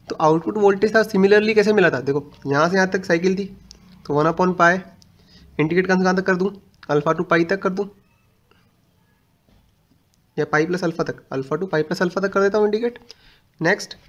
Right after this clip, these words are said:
देखो यहाँ पे तो, यहाँ पे तो negative वो आएंगे, यहाँ पे टी वन टी टू work कर रहे थे, यहाँ से पहले क्या कर रहे थे, टी थ्री और टी four work कर रहे थे। तो ये क्या हो गया, Vm sin omega t d omega t,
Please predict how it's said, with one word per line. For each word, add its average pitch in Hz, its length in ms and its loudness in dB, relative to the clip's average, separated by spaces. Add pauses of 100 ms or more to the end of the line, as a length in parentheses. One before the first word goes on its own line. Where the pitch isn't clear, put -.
(200)
देखो 165 280 0
यहाँ 151 220 2
पे 196 160 0
तो, 208 140 2
यहाँ 151 240 -2
पे 175 100 -2
तो 190 100 -2
negative 165 440 -2
वो 151 260 -4
आएंगे, 165 280 -4
यहाँ - 1300 -14
पे 170 80 -2
टी 165 140 -6
वन 180 140 -2
टी 185 100 -6
टू 190 80 -4
work 196 180 0
कर 190 80 0
रहे 185 100 -4
थे, 180 40 0
यहाँ 170 140 0
से 170 120 -8
पहले 180 180 -2
क्या 175 100 -4
कर 151 100 -6
रहे 135 100 -4
थे, 120 40 -14 (160)
टी 151 100 -10
थ्री 170 160 -6
और 170 80 0
टी 170 160 -4
four 190 200 0
work 196 200 2
कर 175 120 4
रहे 165 180 -2
थे। - 20 -2 (1160)
तो 160 60 -6
ये 170 180 2
क्या 190 100 2
हो 175 40 -2
गया, 165 100 2
Vm 151 440 -2 (840)
sin 160 280 0
omega 175 260 2
t 208 160 -4
d 165 180 0
omega 185 300 2
t, 208 120 -4